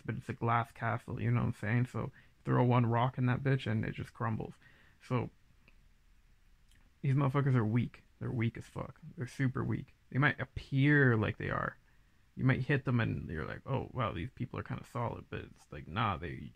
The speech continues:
it's their tech that's solid. And it's not really solid, actually. It's like, um, it's short-lastingly solid. <laughs>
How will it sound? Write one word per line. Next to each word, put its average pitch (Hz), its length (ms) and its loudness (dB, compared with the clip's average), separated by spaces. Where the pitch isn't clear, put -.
it's - 220 -16
their - 100 -10
tech - 400 -4
that's - 220 -8
solid. - 460 -8
And 135 140 4
it's 123 140 0
not 127 140 2
really 127 240 4
solid, 120 340 4
actually. 110 380 -4
It's - 260 -12
like, - 320 -8
um, - 420 -4
it's - 180 -4
short-lastingly 120 1000 2
solid. - 480 -6
<laughs> 190 340 6